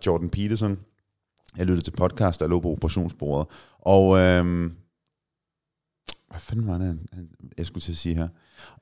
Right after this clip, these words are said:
Og, og det var nemlig det her med at, at spejle sig i, i andre mennesker, at vi prøver, det som der sker, når det er, vi sammenligner os med andre mennesker, når vi studerer andre mennesker, der er en helt ubevidst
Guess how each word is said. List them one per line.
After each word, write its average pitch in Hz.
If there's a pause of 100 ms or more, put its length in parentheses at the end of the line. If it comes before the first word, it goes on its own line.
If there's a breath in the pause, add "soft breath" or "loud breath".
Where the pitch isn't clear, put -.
(120)
Og, 95
og 101
det 135
var 143
nemlig 123
det 127
her 135
med 110
at, 92 (420)
at 98
spejle 92
sig 107
i, 92
i 92
andre 87
mennesker, 87 (600 soft breath)
at 101 (1000)
vi 123
prøver, 123 (2000)
det 131
som 139
der 123
sker, 127
når 113
det 87
er, 92
vi 107
sammenligner 92
os 82
med 82
andre 82
mennesker, 85
når 92
vi 80
studerer 87
andre 80
mennesker, 73 (400 loud breath)
der 104
er 107
en 120
helt 147
ubevidst 117